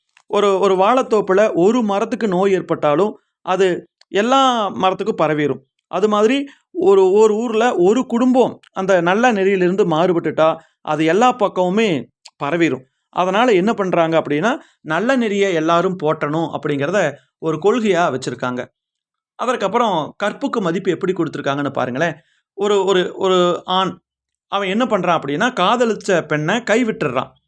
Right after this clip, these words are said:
தனக்கு அந்த பெண்ணுக்கும் தொடர்பே இல்லைன்னு பொய் சொல்லிடுறான். அப்புறம் உண்மையை எப்படியோ தெரிஞ்சுக்கிறாங்க ஊர்ல இருக்கிறவங்க. அப்படி உண்மையை தெரிஞ்சுக்கிட்டு அந்த பெண்ணை ஏமாற்றியவனை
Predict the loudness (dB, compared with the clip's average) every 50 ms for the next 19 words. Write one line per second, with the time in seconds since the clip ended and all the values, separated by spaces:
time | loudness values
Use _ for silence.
0 | _ _ _ -8 -6 -4 -4 -4 -2 0 0 0 2 0 0 0 0 -2 0 0
1 | -2 -2 0 0 0 0 0 0 0 0 2 2 2 2 2 2 2 2 2 0
2 | 0 0 0 0 0 0 0 0 0 2 0 0 -2 -4 -6 _ _ _ _ _
3 | _ -4 -2 0 2 2 2 4 2 2 0 0 -2 0 0 0 0 0 0 0
4 | -2 0 0 0 0 0 0 0 0 0 0 -2 0 0 2 2 2 2 2 2
5 | 2 2 2 2 2 2 2 2 2 2 2 0 0 2 0 0 -2 -2 -4 -10
6 | _ _ _ _ -4 -2 -2 0 2 2 2 2 0 -2 0 -2 0 2 2 2
7 | 2 2 2 0 0 2 2 2 4 4 2 2 2 2 2 0 2 4 4 4
8 | 4 4 4 2 2 0 0 0 0 -2 0 0 0 0 0 -2